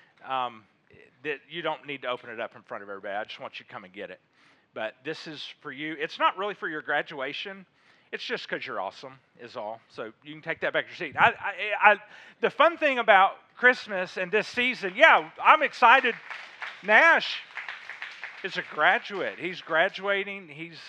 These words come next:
um, so proud of him. You know, it's kind of fun this time of year, this season, we get to give gifts. That is fun. I enjoy that. And I was thinking about this. I was thinking, okay, we get to, uh,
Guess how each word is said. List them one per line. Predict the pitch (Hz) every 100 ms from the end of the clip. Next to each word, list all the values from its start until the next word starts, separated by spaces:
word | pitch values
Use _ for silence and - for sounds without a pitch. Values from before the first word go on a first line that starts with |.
| -
um, | 139 127 110 107 _ _
so | - - 196
proud | - 139 101
of | 90 87
him. | 82 _ _ _ _ _ _
You | 165
know, | 190
it's | 185 -
kind | 202 285
of | 254
fun | 220 190 214 208 151
this | 185 -
time | 190 190
of | 190 -
year, | 147 156 165 196 185
this | 160 -
season, | - 165 175 190 190 180 -
we | 147
get | 135 156 165 -
to | -
give | 165 131 147 180 185 - _ _ _
gifts. | 127 143 185 196 - - _ _ _ -
That | 165 202
is | 208
fun. | - 214 240 135
I | 131
enjoy | 156 143 156 - 202
that. | 107 101 _ - - -
And | 185
I |
was | 175 147
thinking | - 320 - 233
about | 156 127 110 -
this. | 117 127 147
I |
was | 123
thinking, | - 123 101
okay, | 131 165 123 135 143 104
we | 123 135
get | 135 -
to, | - 120 _ - _ - _ _ -
uh, | 117 117